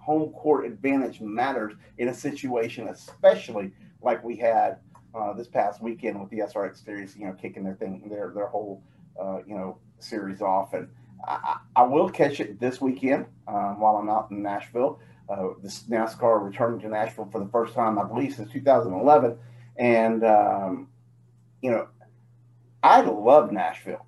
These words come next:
I, I, I've only been there a couple of times, and it has been nothing but fun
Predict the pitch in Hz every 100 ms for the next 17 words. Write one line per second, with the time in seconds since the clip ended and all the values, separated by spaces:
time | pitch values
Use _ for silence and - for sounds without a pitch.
0 | _ - 143 185 156 135 165 135 - 135
1 | 120 - - 113 143 185 151 156 143 -
2 | 151 143 135 131 120 147 180 - _ _
3 | _ 117 113 110 110 107 143 156 135 117
4 | 120 113 117 143 156 135 - - - 123
5 | 104 -